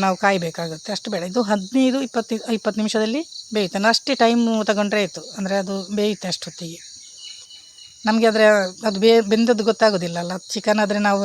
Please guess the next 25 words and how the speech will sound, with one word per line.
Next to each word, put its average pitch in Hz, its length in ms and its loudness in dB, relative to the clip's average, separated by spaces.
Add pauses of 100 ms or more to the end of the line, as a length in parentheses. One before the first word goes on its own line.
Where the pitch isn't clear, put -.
(120)
ಹೀಗೆಲ್ಲ 190 300 0 (140)
ಕೈಯಲ್ಲಿ 196 340 2
ಮುಟ್ಟಿ 190 240 -4 (320)
ನೋಡ್ಬೋದು, 175 400 0
ಇದನ್ನು 220 280 0
ಕೈಯಲ್ಲಿ 214 300 2
ಮುಟ್ಟಿದ್ರೂ 202 360 -4
ಗೊತ್ತಾಗೋದಿಲ್ಲ. 175 440 -2
ಅದ್ರ 196 120 -4 (1040)
ಒಳ 196 80 4 (680)
ಸಿಪ್ಪೆ, 226 320 0 (180)
ಅಂದ್ರೆ 196 220 0
ಸಿಪ್ಪೆ 247 240 -4
ಅಲ್ಲ, 180 160 0
ಅದು 190 140 -4
ಚಿಪ್ಪು 254 280 -2
ಇರೋದಲ್ಲ 170 360 -4
ಅದರದ್ದು. 175 320 -8 (2750)
ಹಾಗೆ 214 220 0
ಒಂದು 202 140 0
ಹದಿನೈದು 226 360 0
ನಿಮಿಷ, 220 200 -2 (360)
ಇಪ್ಪತ್ತು 220 240 -4
ನಿಮಿಷ 226 240 -2
ಸಾಕು. 202 280 -2